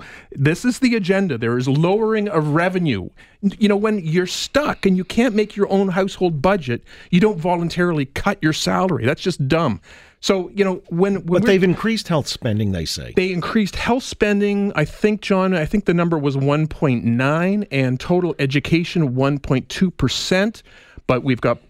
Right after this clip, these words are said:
Speaker 1: inflation of two percent and population growth over top. So in real world money,
Speaker 2: Mm.
Speaker 1: that means a cut. So our schools are taking a cut, our hospitals are taking a cut, our, um, operation of, of health is taking a cut. There was already a billion dollars of cuts to,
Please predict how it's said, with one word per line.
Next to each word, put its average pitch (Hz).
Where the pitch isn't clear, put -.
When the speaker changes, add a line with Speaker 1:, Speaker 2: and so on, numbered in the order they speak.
Speaker 1:
inflation 170
of 123
two 233
percent 220
and 160
population 170
growth 151
over 147
top. 107
So 165
in 147
real 269
world 208
money, 143
Speaker 2:
Mm. 120
Speaker 1:
that 262
means 185
a 160
cut. -
So 165
our 135
schools 233
are 233
taking 208
a 165
cut, 185
our 131
hospitals 214
are 190
taking 180
a 139
cut, 190
our, 139
um, 135
operation 185
of, 123
of 139
health 220
is 160
taking 170
a -
cut. 190
There 143
was 147
already 170
a 131
billion 175
dollars 131
of -
cuts -
to, 135